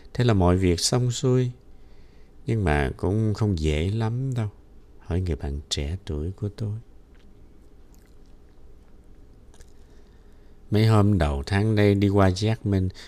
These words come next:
tôi ngạc nhiên thấy Lý ngồi trong phòng khách, hai tay bị còng lại. Thứ còng có khóa rất chắc. Xung quanh Lý, các bạn bè ngồi đông toàn là những nhà văn, nhà báo.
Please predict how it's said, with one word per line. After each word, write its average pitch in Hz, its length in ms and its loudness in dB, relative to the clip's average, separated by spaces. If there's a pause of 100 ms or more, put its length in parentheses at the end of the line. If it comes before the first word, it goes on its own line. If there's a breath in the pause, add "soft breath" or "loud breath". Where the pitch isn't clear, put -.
(300 loud breath)
tôi 117 240 4
ngạc 87 240 2
nhiên 113 200 2
thấy 123 160 0
Lý 123 240 0
ngồi 80 260 0
trong 110 240 -4
phòng 71 220 -6
khách, - 460 -6
hai 107 140 -2
tay 107 220 -2
bị 78 180 -2
còng 67 380 -6
lại. 67 360 -8 (720 soft breath)
Thứ 117 220 -2
còng 69 340 -2
có 101 120 -8
khóa 110 360 -4
rất 120 220 -4
chắc. 117 220 -8 (1000 soft breath)
Xung 107 300 -4
quanh 104 140 0
Lý, 104 360 2
các 113 280 -4
bạn 78 260 -4
bè 73 260 -2
ngồi 73 320 -4
đông 101 380 -4
toàn 90 340 0
là 90 80 0
những 95 220 -2
nhà 85 180 0
văn, 113 360 -2
nhà 82 120 0
báo. 90 440 -2